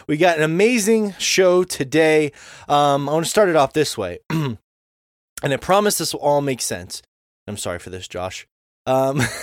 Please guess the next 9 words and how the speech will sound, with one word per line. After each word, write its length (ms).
<laughs> 580
there's 280
a, 260
<laughs> 300
there 1040
is 160
a 80
legendary 560
scene 480